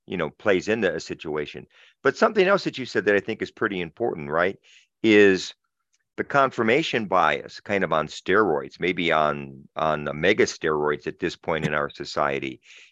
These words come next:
is people want to gravitate to what they believe.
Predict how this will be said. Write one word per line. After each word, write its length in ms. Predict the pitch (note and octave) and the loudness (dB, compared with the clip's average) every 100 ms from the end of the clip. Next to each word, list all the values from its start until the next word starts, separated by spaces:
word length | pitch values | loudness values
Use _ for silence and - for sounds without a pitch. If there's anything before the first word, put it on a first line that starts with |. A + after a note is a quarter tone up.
| _ - | _ 2
is 480 | G#2+ G2 F#2 - - _ _ _ _ | 6 6 4 0 -18 _ _ _ _
people 460 | - D#3 D#3 D#3+ D#3 | 0 2 4 4 2
want 360 | C3 A2 A#2 A#2 | 2 4 2 2
to 80 | G2 | -6
gravitate 720 | F#2+ F#2 F2+ F#2 - F2 - | 0 2 2 -2 -6 -8 -6
to 80 | |
what 220 | E2 E2+ - | -4 -2 -2
they 140 | D#2 | -4
believe. 520 | C#2+ D2+ D#2 D2+ C#2 | -4 -4 -4 -4 -8